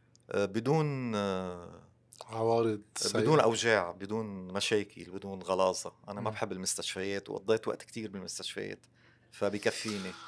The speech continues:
Speaker 1: <laughs>
Speaker 2: أنا يبعد الأمراض عنك.
Speaker 1: الله يخليك.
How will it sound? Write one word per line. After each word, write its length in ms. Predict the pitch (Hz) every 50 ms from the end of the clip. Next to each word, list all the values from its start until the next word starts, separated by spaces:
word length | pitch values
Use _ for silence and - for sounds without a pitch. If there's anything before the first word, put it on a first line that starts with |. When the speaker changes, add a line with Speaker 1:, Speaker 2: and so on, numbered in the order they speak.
| - - -
Speaker 1:
<laughs> 180 | 113 113 - 117
Speaker 2:
أنا 680 | 113 113 113 110 107 104 101 101 101 101 98 107 117 123 - - 123
يبعد 360 | 120 117 113 113 113 113 110
الأمراض 460 | 120 123 117 113 113 113 113 110 107
عنك. 420 | 104 107 110 107 104 104 107 113 - - - - - - 117
Speaker 1:
الله 180 | 120 120 113
يخليك. 380 | 95 - - - 92 92 95